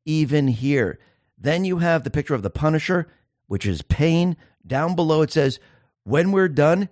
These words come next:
he'll claim Kenya citizenship as a way to escape." And I do believe what's on deck right now is that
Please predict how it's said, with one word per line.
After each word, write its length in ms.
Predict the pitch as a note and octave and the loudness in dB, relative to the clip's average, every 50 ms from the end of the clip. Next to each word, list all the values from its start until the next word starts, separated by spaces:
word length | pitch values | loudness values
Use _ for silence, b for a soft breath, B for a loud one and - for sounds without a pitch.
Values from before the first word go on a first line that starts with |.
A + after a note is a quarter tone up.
| _ - | _ -4
he'll 140 | C#3 D#3 | -4 -4
claim 320 | - - - C#3+ C3+ C3 A#2 | -4 -2 -2 0 0 0 -2
Kenya 500 | - - - G3 G#3 G3+ E3 B2+ A2+ G#2+ | -4 -6 -4 -2 0 2 2 2 2 0
citizenship 600 | - - E3 D#3 C#3+ D#3 D3 C3 - C#3 B2+ - b b b b b b - | -2 -2 -4 -4 -2 -4 -4 -2 0 -2 -2 -2 b b b b b b -2
as 180 | B2+ C3 A#2+ | -2 0 0
a 60 | B2+ | 0
way 320 | A2 F#2+ F#2+ A#2 B2+ C3+ C3 | -2 0 0 0 0 0 -2
to 200 | - - - - | -4 -6 -8 -8
escape." 600 | - C3 A2 - - - - A2+ G2+ F2 - - b b b b b b b | -6 -8 -10 -10 -12 -6 -4 -4 -4 -2 -4 -6 b b b b b b b
And 140 | C3+ C#3 | -2 0
I 100 | D3 C#3 | 0 0
do 180 | C3 C3+ G3+ G#3+ | 0 -2 -6 -6
believe 320 | F#3+ - G3 F#3 F3 D3 | -6 -4 -4 -4 -4 -4
what's 220 | C3 D3+ D3+ D3 - | -4 -4 -4 -2 -2
on 200 | D3 C#3 C3 A#2+ | -2 -2 -2 -2
deck 280 | G2 C#3 D3 D3 - | -2 -2 -4 -2 -4
right 200 | C3 A#2 G#2+ G#2+ | -6 -6 -6 -6
now 280 | G#2 G2+ G2+ F#2+ F2+ F2+ b b b b b | -6 -4 -4 -4 -4 -6 b b b b b
is 200 | - C#3 C3 A#2+ | -4 -4 -2 0
that 260 | B2 C#3 B2+ - - | 0 -2 -2 -4 -6